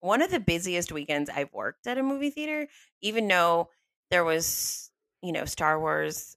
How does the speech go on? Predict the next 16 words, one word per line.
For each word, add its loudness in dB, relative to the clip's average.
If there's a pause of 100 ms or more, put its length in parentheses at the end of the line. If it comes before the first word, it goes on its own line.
was -10
coming -4
out -4
the -10
week -8
after, 0 (400)
um, 4
episode -6
two. -2 (120)
And, 0
like, -2
it -2
was, -4
like, 2 (160)
wild 2 (380)
to 2